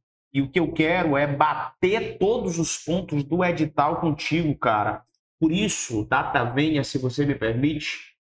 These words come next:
eu quero que você possa divulgar essa live pras ma-, pra mais pessoas, chamar mais gente aqui pra honrar o compromisso de eu estar contigo às vinte e duas horas, impreterivelmente,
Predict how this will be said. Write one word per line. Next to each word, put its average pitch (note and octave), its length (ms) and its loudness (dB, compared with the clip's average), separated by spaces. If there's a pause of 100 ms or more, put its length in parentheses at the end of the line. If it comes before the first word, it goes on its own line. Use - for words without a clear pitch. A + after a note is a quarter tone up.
eu B2 140 -4
quero D3 240 0
que D#3 100 0
você D3 380 0
possa C#3+ 580 0
divulgar C#3 760 0
essa C#3 240 -4
live B2+ 380 0
pras C3 360 -2
ma-, C3 200 0
pra D3 180 0
mais D3 420 0
pessoas, C3+ 960 -2 (160)
chamar D3+ 420 0
mais E3+ 300 0
gente D3+ 400 0
aqui C#3+ 200 0
pra D#3 160 0
honrar D3+ 480 0
o F#3 120 -2
compromisso C#3+ 540 0
de - 60 -4
eu C3 80 0
estar C3 300 -2
contigo B2+ 360 -2
às A#2 260 0
vinte D#3+ 280 -2
e - 20 -2
duas C#3 320 0
horas, C#3 240 2
impreterivelmente, B2+ 1000 -2